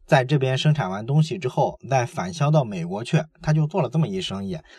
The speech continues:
这些都是跟当年他实习的时候建立的认知是有联系的。那后来为什么他又去海军陆战队当飞行员呢？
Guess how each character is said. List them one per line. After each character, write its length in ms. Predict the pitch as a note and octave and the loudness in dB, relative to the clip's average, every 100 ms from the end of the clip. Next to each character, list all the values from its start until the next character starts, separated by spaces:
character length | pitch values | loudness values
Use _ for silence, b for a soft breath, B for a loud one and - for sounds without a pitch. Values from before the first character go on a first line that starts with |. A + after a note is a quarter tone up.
| B | B
这 100 | G#3+ | 0
些 160 | F#3 | 2
都 140 | F#3+ G3+ | 0 0
是 220 | F#3 D3 | 0 0
跟 200 | D#3 D#3+ | 4 4
当 220 | D#3 E3+ | 6 4
年 220 | D#3+ A2 | 2 0
他 120 | C3+ D#3 | -2 -2
实 220 | D#3 D#3+ | 0 0
习 160 | D#3 | 2
的 100 | D3+ | 2
时 140 | C#3 C3 | 0 0
候 80 | C3 | -2
建 260 | - D#3+ | 2 2
立 120 | C#3+ | 4
的 100 | B2 | 0
认 180 | A2 C3+ | 0 -2
知 140 | A#2 B2+ | 0 -2
是 340 | - B2 G#2 | -2 -2 -2
有 200 | G2 F#2 | -2 -2
联 300 | F#2 F#2 A2 | -2 -4 -2
系 160 | D#3 F3 | 0 0
的。 120 | - - | -2 -12
那 160 | - D3+ | -2 0
后 160 | D#3 G#3+ | 4 6
来 100 | E3+ | 8
为 160 | F#3+ | 6
什 80 | C#3 | 4
么 140 | C3 | 0
他 160 | D3+ D#3 | 2 4
又 140 | D#3 | 4
去 180 | B2+ - | 2 0
海 220 | D3+ G2+ | 0 0
军 120 | G2+ C3+ | 0 2
陆 160 | D#3 | 4
战 200 | E3 D#3+ | 6 4
队 160 | D#3+ D#3+ | 4 4
当 180 | D#3+ D#3+ | 4 6
飞 140 | F3 | 6
行 140 | E3+ | 6
员 220 | E3 G2 C3 | 4 0 0
呢？ 200 | C#3 | -2